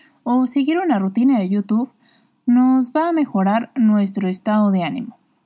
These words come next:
Tanto que especialistas en la psicología del ejercicio como Brett Gordon menciona que es un suplemento a los tratamientos farmacológicos para la depresión.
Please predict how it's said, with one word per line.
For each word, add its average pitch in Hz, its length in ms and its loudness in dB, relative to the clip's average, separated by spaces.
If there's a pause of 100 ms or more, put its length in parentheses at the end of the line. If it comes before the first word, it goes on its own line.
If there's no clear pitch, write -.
(320)
Tanto 294 460 0 (140)
que 202 100 -2
especialistas 196 840 -2
en 185 80 -2
la 185 100 -2
psicología 190 560 -4
del 214 160 0
ejercicio 247 600 -2
como 185 260 0
Brett 208 320 -4
Gordon 240 460 0 (400)
menciona 311 460 0
que 269 100 -2
es 240 120 -2
un 254 160 2
suplemento 208 960 0
a 196 140 -2
los 190 240 -2
tratamientos 214 760 0
farmacológicos 190 1040 -4 (340)
para 240 280 2
la 226 120 0
depresión. 240 540 0